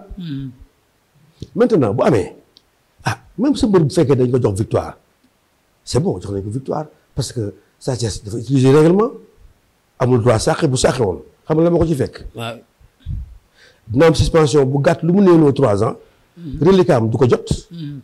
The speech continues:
Speaker 2: Te dinañ ko jox défaite.
Speaker 1: Comme Tyson, Bombardier.
Speaker 2: Voilà. C'est trop long.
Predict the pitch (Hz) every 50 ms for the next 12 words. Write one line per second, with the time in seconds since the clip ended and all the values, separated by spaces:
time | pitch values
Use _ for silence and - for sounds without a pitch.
0 | - - - 147 143 135 151 147 131 143 127 139 117 110 104 101 - - - -
1 | - - - _ _ _ _ - 156 139 - - 147 143 139 123 135 139 135 127
2 | 127 123 120 113 104 101 95 - _ _ _ _ _ _ _ _ - 113 110 92
3 | - - - _ _ _ _ _ _ _ _ _ _ _ - - 104 - - 175
4 | 196 202 208 156 113 - -